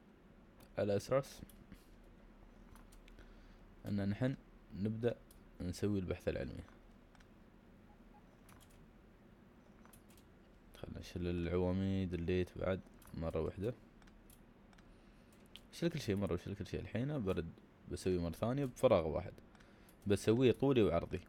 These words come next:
شرح لكم الحين الفكرة. إن شاء الله إنها تضبط يعني، خطرت على بالي الفكرة. أنا الحين لينات عندي ما قامت تشيل أكثر، صح؟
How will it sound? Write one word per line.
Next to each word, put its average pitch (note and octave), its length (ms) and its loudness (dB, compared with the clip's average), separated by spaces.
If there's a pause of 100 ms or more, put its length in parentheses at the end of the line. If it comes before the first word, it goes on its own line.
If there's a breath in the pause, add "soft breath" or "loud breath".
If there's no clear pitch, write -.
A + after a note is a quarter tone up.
(2250 loud breath)
شرح F#2 280 0
لكم F2 260 -2
الحين F#2+ 280 0
الفكرة. F#2 480 -4 (140)
إن A#2 40 -8
شاء D#3 140 6
الله C#3+ 100 6
إنها B2 180 4
تضبط E2 360 -2
يعني، A2+ 340 -4
خطرت - 360 -4
على E2 100 0
بالي E2 180 0
الفكرة. - 400 -4 (1900 loud breath)
أنا G#2+ 120 4
الحين G#2+ 220 2
لينات A2+ 300 4
عندي A#2 140 2
ما A#2 140 4
قامت F2+ 200 2
تشيل D#2 180 -6
أكثر، D#2+ 220 -4
صح؟ - 200 -2